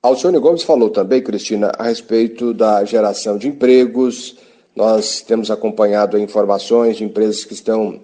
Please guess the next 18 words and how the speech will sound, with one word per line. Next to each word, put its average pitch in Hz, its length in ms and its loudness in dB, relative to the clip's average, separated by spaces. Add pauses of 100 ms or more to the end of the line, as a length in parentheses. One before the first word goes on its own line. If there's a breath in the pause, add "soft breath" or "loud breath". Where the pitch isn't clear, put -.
(140)
fechando 107 360 -4
suas 123 220 2
portas 123 640 2 (300 loud breath)
e 143 80 2
ele 170 140 2
fala 131 600 0
e 110 60 -10
destaca 117 800 0
a 117 100 -2
abertura 156 720 0
de 104 120 -12
novos 143 420 2
empregos, 127 640 -2 (220 soft breath)
mesmo 165 480 2
neste 127 260 0
período 110 480 -2
de 113 80 -6
crise. 113 560 -2